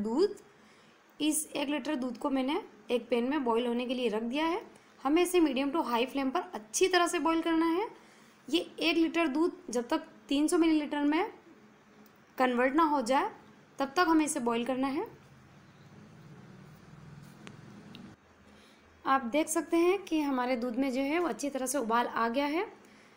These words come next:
बस अब हम इसी stage पर इसके अंदर डाल देंगे थोड़े से केसर के तार।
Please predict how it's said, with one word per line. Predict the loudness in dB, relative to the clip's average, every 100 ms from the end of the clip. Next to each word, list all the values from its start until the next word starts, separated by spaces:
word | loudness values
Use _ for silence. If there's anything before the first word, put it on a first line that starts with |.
| -2
बस | -2 0
अब | -2 -4 -12
हम | -6 -2 -2 -4 -6
इसी | -4 -2 -2
stage | 0 -2 -2
पर | -2 -2 -2 -12
इसके | -10 -6
अंदर | -4 0
डाल | 2 2
देंगे | 0 -2
थोड़े | -4 -4 -4
से | -6
केसर | -6 -4 -4
के | -6 -6
तार। | -2 -2